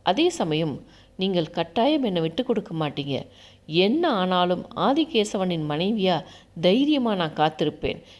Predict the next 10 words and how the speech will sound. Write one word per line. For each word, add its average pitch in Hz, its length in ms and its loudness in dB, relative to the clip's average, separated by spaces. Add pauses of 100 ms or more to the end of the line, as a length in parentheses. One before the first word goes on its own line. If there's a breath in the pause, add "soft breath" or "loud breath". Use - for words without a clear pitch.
(100)
என்று 233 220 -2
மனதிற்குள் 190 580 0
சொல்லிக் 196 440 0
கொண்டவள் 143 460 -2 (220 loud breath)
சுற்றுப்புறத்தை - 840 -4
ஆராய்ந்தாள். 147 640 -2 (680 soft breath)
மையிருட்டு 214 680 2
எங்கும் 196 480 0
பரவி 180 360 2
இருக்க, 143 500 -2